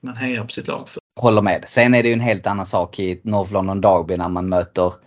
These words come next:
Speaker 2: the other lot. Då måste det vara lite hets,
Speaker 1: Ja, men
Speaker 2: absolut.
Speaker 1: det kan det absolut vara, men sjunga en, eh, Hata Tottenham-låt mot Bournemouth borta, det förstår jag inte riktigt, till exempel.
Speaker 2: Nej, jag håller med. Det har jag aldrig förstått.
Speaker 1: Nej,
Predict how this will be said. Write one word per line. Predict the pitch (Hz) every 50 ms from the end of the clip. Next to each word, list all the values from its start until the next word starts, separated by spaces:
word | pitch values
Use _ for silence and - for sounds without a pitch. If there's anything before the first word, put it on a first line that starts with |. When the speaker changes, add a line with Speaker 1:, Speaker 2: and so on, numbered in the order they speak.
| _ _ _ _ _ _ _ _ _ -
Speaker 2:
the | 107 107
other | 104 104 101 98 95
lot. | 107 110 92 - - - - -
Då | 110
måste | 110 113 110 107 - -
det | 101
vara | 101 98
lite | 90 87 90 -
hets, | 87 90 101 90 - - - -
Speaker 1:
Ja, | - 117 117 -
men | 135
Speaker 2:
absolut. | 139 156 101 92 90
Speaker 1:
det | - -
kan | - 170 160 -
det | 156 156
absolut | 156 - - - 175 160 - - - -
vara, | - -
men | - 110 110 117 113 117 123 - - - - - -
sjunga | - - 147 139 139 131 127 127 127
en, | 123 123 127 127 123
eh, | 123 123 120 120 120 120 120 120 - - - - -
Hata | 117 131 131 127 - 139
Tottenham-låt | 120 - 147 117 - - 127 117 117 117 120 120 113 113 117 -
mot | - 113 -
Bournemouth | - - 131 113 110 110 -
borta, | - 120 123 120 - - -
det | - 110 113
förstår | - - - - 120 -
jag | - -
inte | - - 113
riktigt, | 113 113
till | - 127
exempel. | - - - - 113 - - - _ _ _
Speaker 2:
Nej, | 123 127
jag | 131 127
håller | 127 123 123
med. | 120 110 101 90
Det | 107
har | 107 113 113
jag | 107 104
aldrig | 107 104 95
förstått. | - - 90 - 101 87 - - - _ _ _ _ _ _ _ _ _ _ _ _ _ -
Speaker 1:
Nej, | 113 117 117 117 113